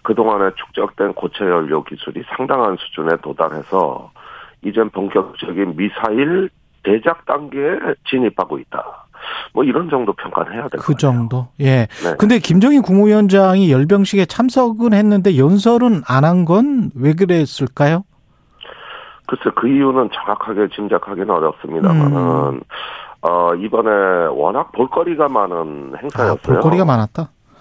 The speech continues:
Speaker 1: 예, 굉장히 그 사-, 식전 행사도 화려했고,
Speaker 2: 예.
Speaker 1: 또 사천팔백 미터 고공 낙하의 그,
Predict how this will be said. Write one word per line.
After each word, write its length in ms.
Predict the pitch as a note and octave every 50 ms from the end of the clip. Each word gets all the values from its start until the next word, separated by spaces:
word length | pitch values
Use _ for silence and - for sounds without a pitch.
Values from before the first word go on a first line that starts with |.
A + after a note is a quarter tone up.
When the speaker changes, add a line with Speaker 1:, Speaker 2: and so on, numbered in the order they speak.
| -
Speaker 1:
예, 160 | D#2+ F#2+ G2+ F#2+
굉장히 400 | - - C3 E3 - - C4 G3
그 140 | C#3 C3+ A#2 -
사-, 160 | - - - - - -
식전 320 | - - - - D3+ C#3+
행사도 400 | C3+ A2+ G#2 G2 - G2 F#2+ F#2
화려했고, 840 | D#2+ - - B2 C3+ B2 F2+ F2 E2+ _ - - B1 B1 C#2+ F#2+ E3+ F3
Speaker 2:
예. 300 | D3+ C3 B2 A#2 G#2+ G#2+ G#2+ A2 A2 _
Speaker 1:
또 200 | - - G2+ F#2+ - - -
사천팔백 800 | B2+ - - B2+ A#2+ G#2+ G2+ F2 - - B2 B2+ G#2+ G#2+ G2 F#2
미터 300 | F2+ E2+ D#2+ D#2+ D#2+ -
고공 420 | - - G2 F#2+ G2 G2 F#2+ F2+ D#2
낙하의 760 | D2 C#2+ - - - D2+ C#2 C2+ A#1+ A1+ B1 B1+ C#2 C#2+ C#2+
그, 320 | - - C2+ C#2 A#1 G#1+